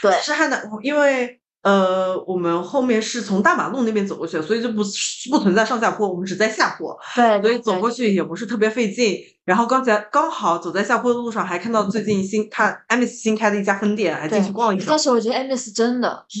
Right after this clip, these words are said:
Speaker 1: 没啥东西，就不同颜色帽子、鸭舌帽，真的没啥东西啊，就是我的，就可能不太，
Speaker 2: 个人观念，个人观念。
Speaker 1: 不太符合我自己的风格吧。嗯，然后旁边还有伊索啊之类的，反正还行。
Speaker 2: 嗯。
Speaker 1: 嗯。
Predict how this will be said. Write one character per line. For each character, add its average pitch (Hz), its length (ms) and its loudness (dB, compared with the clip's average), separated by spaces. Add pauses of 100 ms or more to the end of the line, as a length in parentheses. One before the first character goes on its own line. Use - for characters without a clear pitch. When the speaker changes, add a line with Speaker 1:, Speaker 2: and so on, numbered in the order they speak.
(100)
Speaker 1:
没 196 80 6
啥 180 220 2
东 190 140 0
西， 202 160 0
就 277 120 2 (260)
不 311 80 2
同 240 160 4
颜 196 140 2
色 214 140 0
帽 220 240 4
子、 190 220 -8
鸭 208 140 2
舌 160 280 -8
帽， 185 200 0 (540)
真 359 160 4
的 370 60 -4
没 233 100 -2
啥 208 160 -2
东 196 140 -4
西 214 160 -2
啊， 220 180 2
就 247 100 -2
是 320 80 -2
我 254 160 2
的， - 80 -2 (160)
就 330 140 -4
可 277 120 -4
能 196 120 -2
不 196 60 -4
太， 247 140 0
Speaker 2:
个 247 60 6
人 233 120 4
观 247 140 2
念， - 180 -6
个 269 80 -6
人 202 160 -4
观 220 120 0
念。 220 60 4
Speaker 1:
不 320 80 -2
太 285 240 4
符 214 280 -10
合 196 300 -2
我 185 220 -2
自 254 240 -6
己 185 160 -6
的 147 140 -2
风 196 260 0
格 151 200 -4
吧。 160 220 0 (240)
嗯， 190 220 2
然 208 100 4
后 294 80 2
旁 226 160 0
边 226 140 0
还 240 100 4
有 208 180 2
伊 302 180 -2
索 214 260 0
啊 180 220 0
之 190 160 -6
类 175 160 0
的， 147 240 -10
反 240 120 2
正 262 140 -4
还 220 100 4
行。 185 200 -6 (260)
Speaker 2:
嗯。 185 420 2
Speaker 1:
嗯。 196 220 2